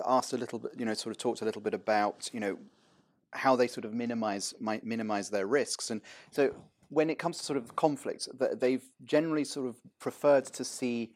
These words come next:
you know, the states in question, you know, manage it, you know, manage the, the situation rather than them having to, to intervene. Of course, when that, that, that's, that does, that's a prob-, that's problematic when it's the state that's breaking down. Um, and so then you see, you know, sort of what,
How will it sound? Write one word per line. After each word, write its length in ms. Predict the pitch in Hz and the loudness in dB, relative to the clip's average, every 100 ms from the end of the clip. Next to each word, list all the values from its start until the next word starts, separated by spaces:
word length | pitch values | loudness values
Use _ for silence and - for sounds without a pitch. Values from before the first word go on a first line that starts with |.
| - _ | -18 _
you 100 | 117 | 0
know, 60 | 110 | 2
the 120 | 110 | 2
states 640 | - - 131 123 - - - | 0 4 4 2 -4 -8 -4
in 160 | 117 110 | -4 2
question, 580 | - 123 - - 104 - | 4 4 2 -6 -6 -4
you 100 | 104 | -4
know, 80 | |
manage 440 | 98 110 113 104 - | 0 2 0 -2 -4
it, 140 | 90 - | -6 -6
you 100 | 113 | -8
know, 80 | 104 | -6
manage 460 | 107 113 110 - | -2 -2 -2 -6
the, 500 | - 98 90 87 - - - - | -4 0 0 0 -4 -10 -12 -10
the 100 | 104 | -4
situation 640 | 113 - 110 98 - 98 | -2 -2 0 0 -2 -2
rather 300 | 104 110 107 | 4 4 4
than 200 | 101 107 | -4 -4
them 140 | 113 110 | -4 -4
having 280 | 110 101 | -6 -10
to, 200 | 95 98 | -6 -6
to 200 | 85 - | -6 -6
intervene. 480 | 98 95 95 95 82 - - - - | -10 -8 -8 -8 -8 -12 -18 -6 -4
Of 80 | |
course, 240 | - 165 - | 2 2 4
when 120 | 147 | 2
that, 180 | 139 - 127 | 2 0 -2
that, 280 | 143 127 - | 0 0 0
that's, 240 | 143 113 - | -4 -4 -2
that 220 | 220 202 | 0 2
does, 140 | 143 | 0
that's 180 | 143 104 | 0 -2
a 40 | |
prob-, 260 | 123 143 120 | -2 -2 0
that's 160 | 120 - | -2 0
problematic 720 | 131 120 143 170 120 110 - | 0 2 0 0 -2 -4 0
when 140 | 117 | 0
it's 160 | 110 - | -2 -6
the 80 | 107 | -6
state 280 | - 107 | -2 0
that's 140 | 92 85 | -2 -4
breaking 440 | - 104 98 107 | 0 0 0 0
down. 340 | 127 147 104 - - - - | 4 4 4 -2 -16 -16 2
Um, 200 | 123 123 | 2 4
and 120 | 131 | 2
so 160 | 131 131 | 2 2
then 240 | 156 175 | 4 2
you 140 | 160 156 | 0 -2
see, 340 | - 139 131 | 0 2 2
you 80 | 135 | 0
know, 80 | 120 | -2
sort 160 | - | -2
of 60 | 120 | 2
what, 140 | 139 | 2